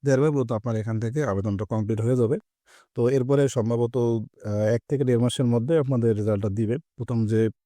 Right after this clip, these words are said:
মেরিট লিস্ট, সেটা দিয়ে দেবে। এরপরে ভর্তি প্রক্রিয়াটা শুরু হয়ে যাবে। এটা মূলত দুইটা রিলিজ স্লিপ পর্যন্ত দেয়, প্রথম রিলিজ স্লিপ, দ্বিতীয় রিলিজ স্লিপ। ধরেন মোটামুটি,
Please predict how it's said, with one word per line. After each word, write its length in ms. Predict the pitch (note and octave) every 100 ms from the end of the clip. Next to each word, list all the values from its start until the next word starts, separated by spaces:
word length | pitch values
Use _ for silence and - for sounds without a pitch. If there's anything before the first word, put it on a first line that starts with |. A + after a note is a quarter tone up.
| _ _
মেরিট 240 | B2 G#2+ G2+
লিস্ট, 220 | B2 -
সেটা 160 | C#3+ A#2+
দিয়ে 200 | G#2+ B2
দেবে। 180 | G2 D#2 - _ _ _ _ _ _ _ _ _ _ - - _
এরপরে 320 | D#3 C3 E3 E3+
ভর্তি 260 | C3 D#3+
প্রক্রিয়াটা 420 | C#3 C#3 B2 C3
শুরু 200 | B2+ D3+
হয়ে 160 | A#2+ G2
যাবে। 180 | F2+ E2 - -
এটা 180 | C3+ D#3
মূলত 220 | E3+ F3
দুইটা 440 | C#3 C3+ D3 E3+
রিলিজ 200 | D3+ D3+
স্লিপ 200 | - D3+
পর্যন্ত 300 | C3+ C3+ C3
দেয়, 260 | B2+ G#2 C3+ -
প্রথম 260 | A2+ C3 A#2
রিলিজ 180 | B2
স্লিপ, 260 | A#2 D3 D#3+
দ্বিতীয় 220 | B2+ C3
রিলিজ 200 | A#2 A#2
স্লিপ। 260 | - C3 E3+ _ - - _ -
ধরেন 240 | A#2 B2
মোটামুটি, 500 | B2 B2 B2+ B2 B2